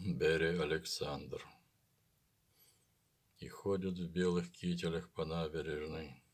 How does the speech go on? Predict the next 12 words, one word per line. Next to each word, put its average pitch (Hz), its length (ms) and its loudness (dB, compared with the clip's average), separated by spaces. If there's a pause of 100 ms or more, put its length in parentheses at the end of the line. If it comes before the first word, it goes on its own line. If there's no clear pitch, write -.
(160)
тихие 87 680 -2
и - 20 -8
кроткие, 78 840 -4 (680)
все 98 380 -2
отставные 85 840 0
генералы 78 640 0
милые. 73 720 -6 (1300)
Пьют 90 380 0
турецкий 80 560 0
кофе 101 440 2
в - 140 -6
кофейнях 87 800 0